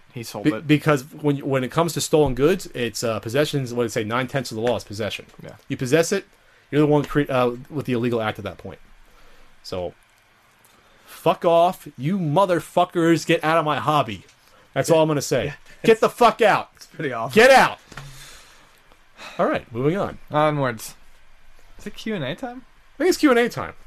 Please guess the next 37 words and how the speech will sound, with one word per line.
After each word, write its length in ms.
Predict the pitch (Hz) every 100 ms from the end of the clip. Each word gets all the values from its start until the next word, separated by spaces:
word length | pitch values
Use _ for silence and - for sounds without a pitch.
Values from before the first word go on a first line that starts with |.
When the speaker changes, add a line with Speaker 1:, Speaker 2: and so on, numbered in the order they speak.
| - -
Speaker 2:
Wanted 120 | 240
to 60 | 156
fit 160 | 156
that 100 | 147
in. 100 | 127
We 140 | 151 240
need 120 | 156
a 40 |
retro 260 | 120 120 120
topic 320 | 127 110 113
every 200 | 110 107
week. 300 | 92 90 - - - - - - - - - - - - - - _ _ - - - - -
So, 360 | - 190 175 -
hashtag 680 | 196 214 - 220 208 208 - -
C 160 | - 180
U 100 | 156
Podcast 580 | 208 196 190 202 180
Q 220 | - 233 202
and 80 | 180
A. 300 | 165 160 - - -
I 100 | 151
tweeted 260 | - 190 170
out 100 | 151
before, 320 | - 151 143
so 120 | -
we're 60 | 156
gonna 100 | 135
go, 340 | 120 135 127 123 - -
uh, 120 | 135
right 160 | 117 117
into 260 | 113 - 113
it. 120 | - -
This 100 | -
is 60 | 160
a 0 |
very 160 | 220 151
smooth, 640 | - 151 165 175 117